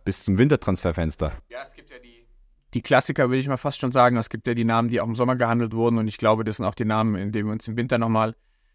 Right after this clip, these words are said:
Speaker 2: auseinandersetzen werden oder die, die Bayern verantwortlich. Man wird jetzt in den kommenden Wochen, gerade in diesen vielen Spielen, ähm, wird man ganz genau hinschauen. Da werden viele Spieler Minuten bekommen. Ob das jetzt Startelf-Minuten sind oder nicht, ist, wird sich zeigen.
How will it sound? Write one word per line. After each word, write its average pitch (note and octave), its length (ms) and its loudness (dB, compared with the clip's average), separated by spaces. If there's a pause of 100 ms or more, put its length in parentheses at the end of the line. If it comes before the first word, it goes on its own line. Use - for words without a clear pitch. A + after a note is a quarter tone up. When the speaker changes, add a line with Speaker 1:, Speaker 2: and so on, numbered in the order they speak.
(280)
Speaker 2:
auseinandersetzen B2+ 720 0
werden B2 260 4
oder A2+ 100 0
die, G#2+ 200 -4
die G#2 160 -8
Bayern A2+ 240 2
verantwortlich. A#2+ 600 0
Man A2+ 140 0
wird A2+ 140 0
jetzt B2 240 0
in - 20 0
den A#2+ 80 2
kommenden A#2 360 0
Wochen, A#2 260 0
gerade A2 280 2
in B2 60 -8
diesen A2 200 -6
vielen A#2 240 -2
Spielen, C#3+ 640 0
ähm, A#2 300 2
wird A2+ 100 -4
man G#2+ 100 -4
ganz A#2+ 220 0
genau A2+ 160 2
hinschauen. B2+ 560 0
Da A2+ 100 0
werden A2 200 -2
viele A2+ 200 -8
Spieler A#2 460 0 (420)
Minuten C#3 340 0
bekommen. D3 600 2
Ob - 160 -4
das A#2+ 100 -4
jetzt B2 140 -4
Startelf-Minuten A#2+ 540 0
sind A2+ 160 -6
oder A2 140 -2
nicht, A#2+ 200 -6
ist, - 380 -10
wird A2+ 200 -6
sich - 160 -14
zeigen. C3 440 0